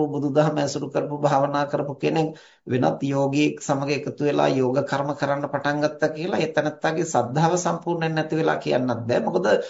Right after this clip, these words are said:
අන්‍ය ලබ්ධිකයන් තුල පවා මේ කියන ශ්‍රද්ධාව ඇති වෙන්න පුළුවන්. මොකද ඒක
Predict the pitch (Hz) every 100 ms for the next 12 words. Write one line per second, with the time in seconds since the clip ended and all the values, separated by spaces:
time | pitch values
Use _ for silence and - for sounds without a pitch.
0 | - _ - 120 139 143 147 151 160 156
1 | 156 - 147 - 156 160 165 160 156 156
2 | 160 147 143 143 190 156 - 147 151 160
3 | 123 120 151 262 160 156 143